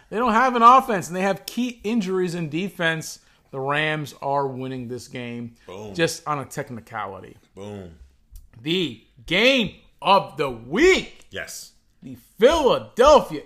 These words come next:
Speaker 1: Eagles
Speaker 2: Yes.
Speaker 1: versus San Francisco forty-niners. Chris, who you got?
Speaker 2: No, this is, this is a good one, folks. This is a good one. And,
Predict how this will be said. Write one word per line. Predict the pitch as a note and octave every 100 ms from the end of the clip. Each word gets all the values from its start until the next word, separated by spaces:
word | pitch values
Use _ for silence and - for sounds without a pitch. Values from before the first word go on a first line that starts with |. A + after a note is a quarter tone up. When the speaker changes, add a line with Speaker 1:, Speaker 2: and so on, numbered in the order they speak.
| -
Speaker 1:
Eagles | C4 E4 A#3 D3+ - - _ -
Speaker 2:
Yes. | E2 E2 -
Speaker 1:
versus | F3+ D#3+ - - _ _ _ _
San | - - D3+ F3 F3+
Francisco | C#3 A2 - C3+ D#3 - B2+
forty-niners. | G#2 - D3 D#3+ B2+ B2+ F3+ D3+ A2+
Chris, | - A3 -
who | F#3 A#3+
you | D#3
got? | G#2+ B2 G3 D#3 -
Speaker 2:
No, | F#2+ F#2+
this | A2 D#3
is, | G2+
this | C3
is | E3 E3
a |
good | A2 C#3+
one, | A#2+ F#2
folks. | F#2 F2+ G2+
This | -
is | C#3
a |
good | A#2+ C3+
one. | A2 G#2
And, | G2+